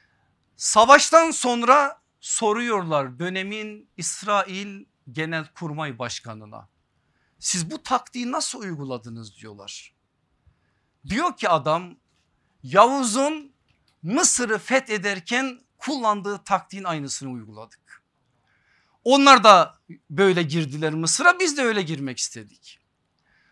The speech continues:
Sonra diyor ki gazeteci, "Peki hiç korkmadınız mı?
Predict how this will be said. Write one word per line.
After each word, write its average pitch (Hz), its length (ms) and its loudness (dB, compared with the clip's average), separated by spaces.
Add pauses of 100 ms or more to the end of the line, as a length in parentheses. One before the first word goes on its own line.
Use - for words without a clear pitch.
Sonra 359 540 4
diyor 311 180 0
ki 240 160 -8
gazeteci, 180 880 -4 (460)
"Peki 294 320 -4
hiç 233 260 -12
korkmadınız 196 920 -8
mı? 139 280 -10